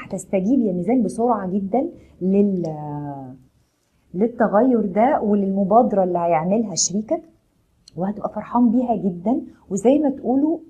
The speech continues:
حبكم هيتولد من جديد، كأنكم بتشوفوا بعض لأول مرة وبتحبوا بعض لأول مرة، وحاجة في منتهى الجمال. الناس اللي مستنيين أطفال، ده كمان كارت الأطفال، ممكن إن شاء الله يحصل، آه، حمل الشهر ده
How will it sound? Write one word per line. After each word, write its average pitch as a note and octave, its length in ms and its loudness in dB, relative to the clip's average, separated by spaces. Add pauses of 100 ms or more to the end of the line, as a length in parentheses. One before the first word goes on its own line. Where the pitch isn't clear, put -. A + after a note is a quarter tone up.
(120)
حبكم A#3 480 0 (120)
هيتولد A3 480 0
من G#3 180 4
جديد، F3+ 480 0
كأنكم C#4 580 0
بتشوفوا A#3 380 -4
بعض A3 200 2
لأول A3+ 340 0
مرة A3+ 420 0 (360)
وبتحبوا G3 680 2
بعض A#3+ 180 6
لأول A#3+ 320 4
مرة، B3+ 300 4
وحاجة C4 280 -2
في A3+ 120 -2
منتهى G3+ 260 -4
الجمال. E3 340 -6 (420)
الناس B3 220 2
اللي F4 120 0
مستنيين B3+ 480 0
أطفال، A3+ 540 -6 (460)
ده F#3 120 0
كمان A3 460 0
كارت A#3 260 0 (240)
الأطفال، F#3 680 -8 (120)
ممكن A3 460 -2
إن G3 60 -8
شاء A#3 320 -2
الله G#3 200 -2
يحصل، A3 480 -4 (340)
آه، F#3 100 -4
حمل A3+ 420 -4
الشهر F3 380 -6
ده D3 100 -16